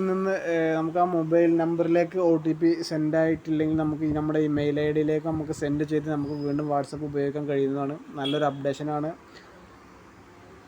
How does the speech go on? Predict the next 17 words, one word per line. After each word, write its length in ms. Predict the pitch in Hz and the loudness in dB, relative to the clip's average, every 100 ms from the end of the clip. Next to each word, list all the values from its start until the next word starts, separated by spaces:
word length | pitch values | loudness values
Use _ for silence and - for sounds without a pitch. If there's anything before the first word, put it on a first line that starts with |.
| - - | -20 -4
കൂടുതൽ 240 | 156 160 175 | 2 4 6
ആൾക്ക് 240 | 165 165 170 165 | 4 6 6 6
ഉപയോഗപ്രദമാകുന്ന 800 | 147 160 165 170 170 170 170 175 | 6 4 4 4 4 4 4 4
ഒരു 60 | 170 | 2
അപ്ഡേഷൻ 300 | 156 156 156 151 | 2 0 0 0
കൂടിയാണിത്. 420 | 156 156 151 147 160 | 2 2 2 0 0
അപ്പം 140 | 151 160 | 0 0
നിങ്ങൾ 140 | 156 160 151 | 0 0 2
വീഡിയോ 220 | 156 160 160 | 2 2 0
മറ്റുള്ളവർക്ക് 360 | 139 147 151 160 | 0 -2 0 0
വേണ്ടി 120 | 160 | 0
ഷെയർ 220 | - 147 147 | 0 0 0
ചെയ്ത് 140 | 156 156 | 0 2
കൊടുക്കുക. 320 | 151 135 151 160 165 | 2 0 -2 -2 -2
നിങ്ങളുടെ 240 | 151 156 156 | -2 2 0
അഭിപ്രായങ്ങളും 500 | 139 151 151 156 160 160 - - 160 | 0 0 0 0 -2 -4 -8 -6 -4
ത-, 100 | 156 | -2